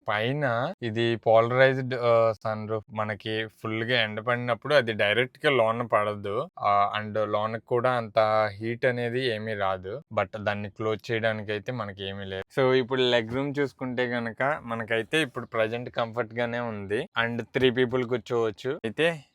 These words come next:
ఏసీ, ఇంకా ఇవేమో ఛార్జింగ్ పోర్ట్స్ అన్నమాట. And మనకి బ్యాక్ సీట్ కి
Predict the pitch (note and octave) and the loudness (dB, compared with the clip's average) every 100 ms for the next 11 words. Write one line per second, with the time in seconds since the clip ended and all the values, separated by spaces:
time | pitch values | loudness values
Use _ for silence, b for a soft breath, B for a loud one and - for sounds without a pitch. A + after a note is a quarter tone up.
0 | _ - A2 A2 G#2+ A#2+ A#2 E3+ _ _ | _ -8 -4 -4 -4 -6 -6 -10 _ _
1 | _ _ _ _ _ _ _ _ A2+ G#2 | _ _ _ _ _ _ _ _ -14 -10
2 | G#2 G2+ G2+ G2+ G2+ G2 G2 G2+ G#2+ A#2+ | -6 -4 -4 -6 -6 -8 -8 -10 -10 -10
3 | A2+ - G2 G2 G2+ F#2 G2+ - G2+ F#2 | -12 -8 -10 -8 -12 -10 -12 -12 -18 -18
4 | F#2 F2+ B2 C3+ G2 G2 G2 G2 F#2+ F#2+ | -18 -18 -18 -16 -14 -12 -12 -12 -16 -16
5 | G#2 G2 G2 G2 - G#2+ F#2+ _ B2+ D#3 | -14 -8 -6 -8 -12 -12 -12 _ -12 -12